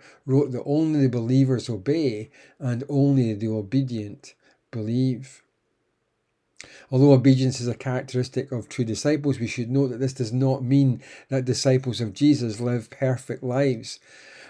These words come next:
Rather, it means that the general pattern of our lives, the direction of travel, if you like,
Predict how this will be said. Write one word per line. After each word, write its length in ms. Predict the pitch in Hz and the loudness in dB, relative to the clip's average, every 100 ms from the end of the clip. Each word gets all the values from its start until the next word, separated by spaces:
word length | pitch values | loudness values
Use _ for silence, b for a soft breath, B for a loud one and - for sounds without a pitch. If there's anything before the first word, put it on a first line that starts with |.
| B | B
Rather, 340 | 131 160 160 | 0 2 4
it 120 | 139 | 2
means 460 | 139 135 143 143 - | 4 2 4 2 0
that 220 | 120 - | -4 -6
the 180 | 127 117 | -6 -6
general 520 | 107 147 147 151 139 | -2 0 2 2 0
pattern 640 | 131 - 147 165 - 147 120 | -2 -6 -8 -8 -2 0 0
of 280 | - 127 117 | -2 -2 -2
our 400 | 131 120 117 117 | -2 -2 -2 -4
lives, 340 | 123 120 113 | -4 -4 -4
the 80 | 120 | -4
direction 640 | 113 123 143 151 - 143 | 0 2 2 -2 -4 -2
of 140 | 131 131 | -2 -2
travel, 420 | - 151 165 147 | -4 -2 0 2
if 160 | 131 | 0
you 60 | 127 | -2
like, 340 | 107 101 104 | -6 -8 -10